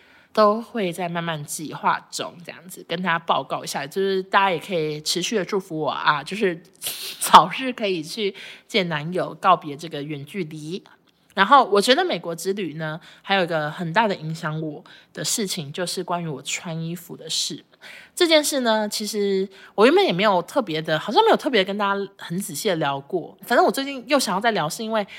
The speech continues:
有一个杂志，然后他有问到我这一题。他这个主题是类似在讲自信，然后他就有问说，有听说欧娜就是因为美国之旅大大改变穿衣风格什么的。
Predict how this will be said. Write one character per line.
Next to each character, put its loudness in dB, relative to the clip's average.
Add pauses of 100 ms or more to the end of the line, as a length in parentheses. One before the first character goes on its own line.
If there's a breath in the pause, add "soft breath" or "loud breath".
(180 loud breath)
有 4
一 2
个 2
杂 -2
志， -6
然 -2
后 -4
他 2
有 10
问 4
到 2
我 0
这 -8
一 -14
题。 -18 (260 loud breath)
他 0
这 2
个 0
主 -4
题 -6
是 -4
类 4
似 -6
在 -2
讲 -6
自 -6
信， -4
然 -8
后 -4
他 -2
就 2
有 4
问 -2
说， -4
有 -4
听 -10
说 -4
欧 -4
娜 -2
就 -8
是 -6 (320 loud breath)
因 -4
为 2
美 -4
国 -10
之 -10
旅 -8
大 -4
大 -2
改 -6
变 -10
穿 -8
衣 -10
风 -10
格 -16
什 -10
么 -20
的。 -20